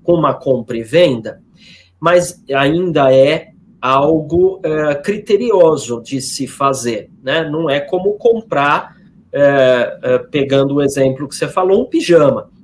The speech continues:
né? É, porque exige,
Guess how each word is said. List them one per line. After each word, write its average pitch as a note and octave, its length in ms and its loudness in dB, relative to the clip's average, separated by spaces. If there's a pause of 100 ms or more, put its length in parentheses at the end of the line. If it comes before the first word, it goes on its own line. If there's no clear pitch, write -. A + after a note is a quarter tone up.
(120)
né? B2+ 380 -6 (260)
É, B2+ 320 0
porque C3 800 -2 (260)
exige, C#3 840 -4